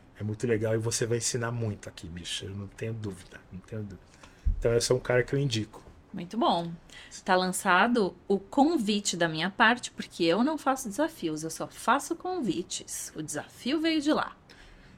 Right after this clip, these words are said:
Speaker 1: É isso aí. Vem aí, Lino. Você vai curtir, cara.
Speaker 2: Maravilha.
Speaker 1: Legal pra caramba.
Speaker 2: Eu agradeço você que ficou aqui até o final. Eu agradeço Thiago Sonho por ter vindo.
Speaker 1: Obrigado.
Speaker 2: E a gente fica aguardando essa vaga no Desalmado reaparecer.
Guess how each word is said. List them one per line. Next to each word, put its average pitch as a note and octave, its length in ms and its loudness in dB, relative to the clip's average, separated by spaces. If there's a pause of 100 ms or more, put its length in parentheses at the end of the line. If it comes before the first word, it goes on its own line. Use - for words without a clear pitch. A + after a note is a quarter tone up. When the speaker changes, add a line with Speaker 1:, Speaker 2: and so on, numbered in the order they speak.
(220)
Speaker 1:
É A#2 180 -4
isso A2 340 -4
aí. A#2 280 -4 (220)
Vem G#2+ 260 -4
aí, E3 180 4
Lino. B2 480 6
Você - 180 -10
vai G#2 120 -6
curtir, - 320 -6
cara. F#2 260 -12 (640)
Speaker 2:
Maravilha. G3 500 -2
Speaker 1:
Legal - 20 0
pra G3+ 100 0
caramba. G#2+ 400 -2 (540)
Speaker 2:
Eu E4 140 8
agradeço A3 540 2
você D4 560 2
que D4 160 -4
ficou A3+ 340 0
aqui F#3+ 200 -2
até F3 200 0
o E3+ 40 0
final. F4+ 440 0 (280)
Eu A#3 160 8
agradeço F3 500 -2 (100)
Thiago D4+ 360 4
Sonho A3+ 260 2
por A3 160 -8
ter G3 160 -2
vindo. E4+ 560 0
Speaker 1:
Obrigado. G3+ 280 -8
Speaker 2:
E D#4 40 6
a D4+ 60 8
gente B3 340 2
fica E4+ 360 4
aguardando C#4 440 6
essa B3+ 240 0 (100)
vaga A#3+ 440 10
no D#4+ 100 2
Desalmado A3 540 6
reaparecer. A#3 920 4